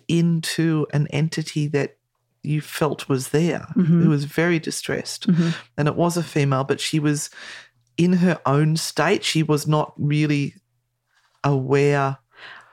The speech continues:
Speaker 2: That's right.
Speaker 1: Yes.
Speaker 2: I remember that now. I saw her huddling in a corner as if she was sitting there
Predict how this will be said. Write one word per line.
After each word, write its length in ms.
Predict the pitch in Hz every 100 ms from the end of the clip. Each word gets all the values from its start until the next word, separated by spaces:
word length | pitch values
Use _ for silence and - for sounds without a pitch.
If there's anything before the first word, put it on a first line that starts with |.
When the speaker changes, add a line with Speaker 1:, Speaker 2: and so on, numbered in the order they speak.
| -
Speaker 2:
That's 380 | 285 - - 202
right. 400 | 185 156 151 180
Speaker 1:
Yes. 340 | 139 - -
Speaker 2:
I 160 | 208 214
remember 340 | 220 277 311
that 220 | 190 165
now. 320 | 151 147 156 180
I 100 | 190
saw 320 | - - 294
her 160 | 285 233
huddling 400 | 208 202 190 185
in 80 | 170
a 80 |
corner 320 | 160 - 202 185
as 140 | 165
if 80 | 175
she 120 | -
was 120 | 170
sitting 320 | - 190 185
there 240 | 170 160